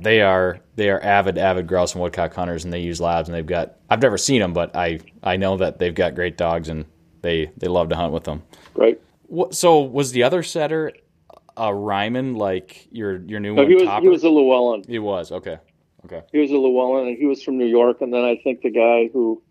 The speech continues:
Speaker 2: it was called, like, Pebblebrook Kennels or something, and my dog trainer friend recommended him, and then when it came time for another lab, or excuse me, another setter, I think he had passed away and
Speaker 1: Okay.
Speaker 2: kennel was gone. Um, I was shocked that, um,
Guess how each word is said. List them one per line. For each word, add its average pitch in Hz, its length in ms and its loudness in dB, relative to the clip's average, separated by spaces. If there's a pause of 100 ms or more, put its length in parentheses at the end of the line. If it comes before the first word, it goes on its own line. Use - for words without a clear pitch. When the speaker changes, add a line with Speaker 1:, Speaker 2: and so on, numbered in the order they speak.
(260)
Speaker 2:
it - 60 -6
was 135 140 0
called, 131 240 4
like, 110 160 2
Pebblebrook 120 540 2
Kennels 117 400 0
or 113 60 0
something, 107 600 -4
and 107 200 0
my 107 140 2
dog 110 340 4
trainer 110 260 2
friend 110 240 -4
recommended 107 540 -2
him, 107 160 -2
and 104 120 -6
then 104 220 -4 (680)
when 120 140 2
it 107 100 -2
came 117 240 2
time 117 300 0
for 113 160 -2
another 107 300 2
lab, 110 540 4
or 113 120 4
excuse 110 300 0
me, 110 120 2
another 104 280 0
setter, 110 580 2 (920)
I 131 60 0
think 123 220 -4
he - 120 -4
had 98 120 2
passed 110 320 0
away 104 360 4
and 98 200 -4
Speaker 1:
Okay. 92 180 -14
Speaker 2:
kennel 104 260 0
was 101 120 -4
gone. 104 520 -4 (100)
Um, 98 360 -6 (460)
I 131 220 4
was 123 220 2
shocked 123 680 -6
that, 107 220 -4 (160)
um, 101 420 -6